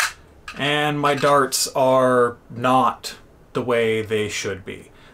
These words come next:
uh, because there's no follower holding them in place. Uh, can I pull these out? Can I? Okay, okay, cool. Uh, so that's, that's the bummer for me, is allowing that follower to freely move as it should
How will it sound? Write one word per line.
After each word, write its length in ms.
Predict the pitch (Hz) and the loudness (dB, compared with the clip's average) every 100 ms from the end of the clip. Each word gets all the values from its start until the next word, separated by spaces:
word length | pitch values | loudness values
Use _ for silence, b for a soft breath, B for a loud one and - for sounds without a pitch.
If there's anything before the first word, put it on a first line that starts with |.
| B | B
uh, 140 | 101 101 | -12 -8
because 320 | 156 127 113 | -2 -2 2
there's 220 | 135 131 | 0 2
no 200 | 139 147 | 2 2
follower 600 | - - 151 165 143 143 | 0 2 4 4 4 2
holding 400 | - 135 123 113 | 0 -4 -2 -2
them 100 | 110 | -4
in 100 | 101 | -6
place. 600 | 95 - 101 87 - - B B B B | -8 -8 -8 -8 -12 -14 B B B B
Uh, 200 | 107 104 95 | -14 -12 -10
can 280 | - - | -10 -12
I 20 | 135 - - | -16 -16 -8
pull 180 | - 156 | -2 -2
these 220 | 160 156 | -2 -2
out? 400 | 156 160 160 - | 0 0 -4 -12
Can 200 | - 113 | -18 -16
I? 680 | 113 - - - - - - | -18 -20 -12 -12 -10 -8 -6
Okay, 200 | 127 - - | -6 -6 -2
okay, 220 | 147 - - | 0 -2 -10
cool. 180 | - - - - - - | -8 -10 -8 -8 -8 -2
Uh, 380 | 139 123 113 - - | 0 2 0 -2 -2
so 120 | - | 2
that's, 340 | 339 330 - | 4 2 0
that's 380 | - 185 - - - - - - - - | 0 0 -2 -6 -20 -20 -20 -20 -20 -12
the 220 | 165 185 | -2 0
bummer 400 | 175 156 151 131 | 4 2 4 0
for 180 | - 120 | 0 -2
me, 220 | 107 85 | -2 -6
is 120 | 104 | -2
allowing 480 | 131 156 180 180 180 | 2 4 4 2 0
that 200 | 165 156 | 0 -2
follower 560 | - 156 170 175 180 180 | 0 2 4 4 2 0
to 140 | - | -4
freely 320 | - 160 160 | -6 -2 0
move 180 | 156 151 | 2 0
as 100 | 135 | -2
it 140 | 123 - | -4 -4
should 480 | - 190 185 185 | 0 2 2 -2